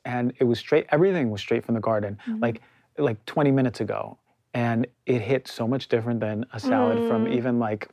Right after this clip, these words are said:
Speaker 1: the local grocery store here.
Speaker 2: Yeah.
Speaker 1: I felt good. I felt
Speaker 2: Yeah.
Speaker 1: strong, and my gut was
Speaker 2: Yeah.
Speaker 1: celebrating. Um,
Speaker 2: <laughs>
Speaker 1: what is it that they give back to us, our gut microbiome, when we feed them? How are they scratching our back?
Speaker 2: The gut microbiome produces metabolites.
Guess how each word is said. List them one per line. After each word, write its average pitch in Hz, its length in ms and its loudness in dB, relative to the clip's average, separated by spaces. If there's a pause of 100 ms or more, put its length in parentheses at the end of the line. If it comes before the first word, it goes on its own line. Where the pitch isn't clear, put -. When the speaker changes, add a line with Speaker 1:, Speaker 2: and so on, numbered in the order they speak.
(140)
Speaker 1:
the 123 100 0
local 117 280 2
grocery 110 420 -2
store 110 260 -6
here. 104 200 -6
Speaker 2:
Yeah. 220 180 -8 (320)
Speaker 1:
I - 60 -16
felt 110 160 2
good. 151 260 4 (240)
I 233 80 0
felt 240 160 2
Speaker 2:
Yeah. 277 100 -2
Speaker 1:
strong, 143 380 2
and 107 100 -2
my 113 120 0
gut 135 180 2
was 127 140 2
Speaker 2:
Yeah. 117 80 -4
Speaker 1:
celebrating. 113 580 2 (460)
Um, 127 560 0 (160)
Speaker 2:
<laughs> - 320 -20
Speaker 1:
what 175 200 4
is 185 140 2
it 156 80 2
that 131 140 2
they 120 100 2
give 104 180 0
back 104 260 -2
to - 120 -10
us, - 300 -14 (120)
our 117 120 -2
gut 123 160 -2
microbiome, 110 500 -2
when 107 160 -6
we 123 120 0
feed 117 260 -2
them? 113 240 -2
How 123 180 0
are 123 60 2
they 120 100 2
scratching 107 420 -10
our 101 100 -12
back? - 400 -12
Speaker 2:
The 247 60 -2
gut 254 160 2
microbiome 240 1000 0 (120)
produces 233 500 -2
metabolites. - 840 -6